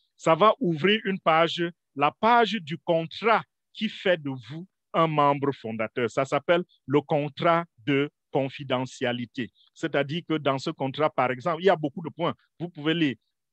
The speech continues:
Il y a un point qui dit, par exemple, vous n'allez pas voler la technologie de OnPassive et aller la vendre à une tierce personne. Quand vous avez signé ce contrat et vous validez, boum, vous êtes devenu membre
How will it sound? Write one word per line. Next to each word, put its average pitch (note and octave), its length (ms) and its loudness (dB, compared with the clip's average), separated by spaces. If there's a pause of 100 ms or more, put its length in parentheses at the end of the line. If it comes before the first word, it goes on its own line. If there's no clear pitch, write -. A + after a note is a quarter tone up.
(100)
Il F3+ 60 -2
y F#3+ 60 6
a F#3 120 6
un F3 80 4
point E3 220 -2
qui F3 140 -10
dit, D#3 100 -10
par C3 180 0
exemple, C#3 320 -2
vous D#3 120 -8
n'allez D3 220 0
pas D3+ 180 0 (120)
voler B2+ 220 -2
la C3 140 -2
technologie B2+ 600 -6
de B2 140 -6
OnPassive C3 500 -6 (280)
et C#3+ 100 -2
aller C#3 220 2
la C#3+ 140 2
vendre C3+ 460 -2
à A#2 120 -4
une C3 160 -6
tierce B2 280 -6
personne. G2+ 400 -8 (360)
Quand G3+ 160 4
vous G3 160 0
avez E3 180 4
signé D#3 320 -6
ce D#3+ 120 -8
contrat C3+ 500 -2
et C#3 100 0
vous C#3 180 -2
validez, B2+ 520 0 (260)
boum, C#3+ 420 4 (680)
vous E3 220 2
êtes E3 80 4
devenu C#3 340 2
membre E3 380 2